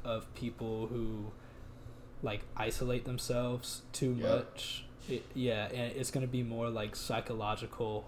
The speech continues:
Speaker 1: horror than
Speaker 2: Yeah.
Speaker 1: anything.
Speaker 2: Yep.
Speaker 1: Like, someone who makes the movie about, like,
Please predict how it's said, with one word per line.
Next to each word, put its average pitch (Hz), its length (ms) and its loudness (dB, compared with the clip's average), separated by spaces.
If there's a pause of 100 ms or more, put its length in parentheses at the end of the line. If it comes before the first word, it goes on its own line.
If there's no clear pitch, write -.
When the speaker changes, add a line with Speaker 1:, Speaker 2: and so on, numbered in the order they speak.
Speaker 1:
horror 107 440 -2 (240)
than 113 160 -4
Speaker 2:
Yeah. 107 60 -4
Speaker 1:
anything. 107 540 0 (1400)
Speaker 2:
Yep. - 280 0 (540)
Speaker 1:
Like, 110 460 -2 (1400)
someone 123 400 2
who 123 100 0
makes 113 300 -2
the - 100 0
movie 117 380 0
about, 107 380 0
like, 110 320 -2